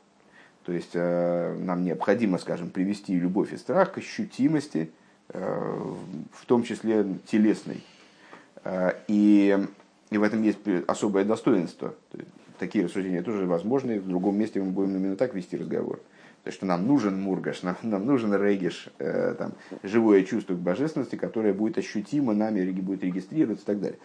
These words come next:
А, но, с другой стороны, э, в другом с-, по-, при другом взгляде, э, это будет негатив. Как здесь, например, э, Рэбе говорит о недостатке определенном этого размышления.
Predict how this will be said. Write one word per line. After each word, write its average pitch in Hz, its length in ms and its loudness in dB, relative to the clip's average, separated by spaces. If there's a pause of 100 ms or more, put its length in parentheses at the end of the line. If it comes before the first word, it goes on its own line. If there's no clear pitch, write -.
(460)
А, 98 400 4
но, 113 440 4
с 95 40 0
другой 117 320 2
стороны, 202 640 2 (380)
э, 107 320 0
в 101 100 -4
другом 160 400 2
с-, - 180 -8 (460)
по-, 101 420 6 (300)
при 110 140 2
другом 139 380 4
взгляде, 110 500 2 (680)
э, 101 340 2 (300)
это 139 220 8
будет 165 260 6
негатив. 160 500 2 (540)
Как 127 200 4
здесь, 95 240 2
например, 135 520 -2 (360)
э, 107 640 -2
Рэбе 110 180 -2
говорит 107 280 4
о 104 40 2
недостатке 123 640 2
определенном 98 500 0
этого 101 220 0
размышления. 101 600 -4